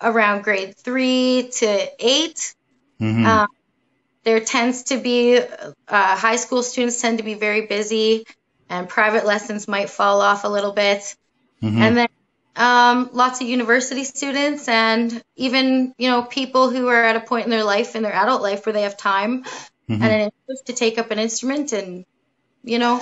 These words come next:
Speaker 2: Mm-hmm.
Speaker 1: um, everybody has a musical journey, and I'm kind of just really open to supporting people wherever they are.
Speaker 2: Mm-hmm, mm-hmm.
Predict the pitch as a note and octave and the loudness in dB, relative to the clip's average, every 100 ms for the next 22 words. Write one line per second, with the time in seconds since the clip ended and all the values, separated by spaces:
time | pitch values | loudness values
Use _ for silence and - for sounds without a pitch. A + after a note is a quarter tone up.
0 | - _ - - - _ - A3+ A3 G#3+ | -6 _ -20 -20 -20 _ 2 4 4 2
1 | A3 G#3+ _ - C4 D4 C4 D4+ D4 C#4 | -2 -8 _ -6 -2 0 0 2 2 2
2 | C4+ B3 A#3+ A3+ A#3 G#3+ G#3+ G3+ G3 F#3 | 2 0 0 0 -4 -6 -4 -4 -4 -4
3 | F3+ F#3 G3+ G3+ G#3+ G#3+ F#3+ G#3+ G3+ G3+ | -4 -6 -8 -2 -2 -2 -6 -10 -8 -6
4 | G3+ F#3 F3+ F3+ F#3 - F#3 E3+ E3+ F3+ | -4 -4 -4 -4 -8 -8 -8 -6 -6 -10
5 | _ _ _ _ _ _ _ - - A3 | _ _ _ _ _ _ _ -6 -4 -2
6 | G#3+ G3 G3 - G3 G3 F#3 F#3+ G#3 G#3 | 0 -2 -4 -10 -10 -6 -6 -2 0 0
7 | G3+ G3 F#3 F3 F3 F3 E3+ _ _ _ | 0 -2 -2 -4 -4 -4 -10 _ _ _
8 | _ - F#2+ G#2 G#2+ G2 F2+ - F#2+ G#2 | _ -10 -6 -4 -2 -2 -4 -8 -8 -4
9 | F2+ | -4